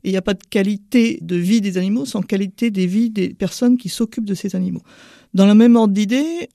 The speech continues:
on est pour la réduction de moitié de l'utilisation des pesticides d'ici deux mille vingt-cinq. C'est possible en développant l'agriculture bio, mais aussi dans l'agriculture conventionnelle. Il y a des chercheurs de l'inra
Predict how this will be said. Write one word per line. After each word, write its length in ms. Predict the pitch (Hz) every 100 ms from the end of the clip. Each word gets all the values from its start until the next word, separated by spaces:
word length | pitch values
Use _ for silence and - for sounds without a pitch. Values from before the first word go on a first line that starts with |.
| -
on 180 | 226
est 200 | 254 302
pour 340 | 311 - 247 226
la 100 | 190
réduction 400 | 190 196 - 202
de 140 | 180
moitié 320 | 185 226 226
de 60 | 226
l'utilisation 520 | 202 202 190 180 240
des 100 | 214
pesticides 460 | 196 180 196 - 285
d'ici 280 | 208 208 247
deux 200 | 208 208
mille 160 | 226 220
vingt-cinq. 480 | 196 - 170 165 _ - - - _
C'est 200 | - 190
possible 440 | 196 180 214 175 - _
en 100 | 180
développant 680 | 180 175 175 170 185 175 170
l'agriculture 600 | 175 165 151 160 - 165
bio, 280 | 160 240 427 - _ -
mais 80 | 330
aussi 300 | 339 - 262
dans 120 | 226
l'agriculture 500 | 196 196 202 185 -
conventionnelle. 540 | 190 175 - 180 277 381
Il 60 |
y 20 |
a 40 | 202
des 120 | 165
chercheurs 340 | - 180 202
de 100 | 180
l'inra 400 | 170 165 170 269